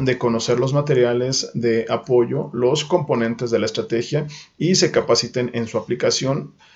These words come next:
análisis e interpretación de los resultados, mismos que se encuentran disponibles en la página oficial de la Dirección General de Análisis y Diagnóstico del Aprovechamiento Educativo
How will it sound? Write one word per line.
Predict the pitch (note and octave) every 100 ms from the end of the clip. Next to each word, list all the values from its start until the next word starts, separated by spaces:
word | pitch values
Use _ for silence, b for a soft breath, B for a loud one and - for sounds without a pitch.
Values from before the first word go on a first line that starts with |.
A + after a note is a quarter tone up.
| b b
análisis | B2+ B2+ C3 C3+ C#3+ D3+ -
e | B2 B2+
interpretación | C#3+ C#3 B2 A#2 G#2+ - A2+ - A#2
de | A#2+
los | A#2+
resultados, | A#2+ C#3 B2+ F#2+ F#2 - - B B
mismos | - C#3 D#3 -
que | C3+
se | -
encuentran | A2+ A#2+ B2 B2+ B2+
disponibles | B2 - A#2 A#2 A#2 B2+ -
en | A#2+
la | A2+
página | C3 B2 B2
oficial | A#2 B2 - A#2+
de | A#2+
la | G#2
Dirección | G#2 G2+ A#2+
General | B2 A#2 A2 A#2 A#2 G2+
de | A#2+ A2
Análisis | G#2+ A2 A#2 C3 A#2+
y |
Diagnóstico | B2 G#2+ A#2 A#2 - C3
del | A2+
Aprovechamiento | G2+ A2 G#2 G2+ A2+ A2+ A#2 - B2+
Educativo | B2 A#2+ C3 C#3+ C3 D3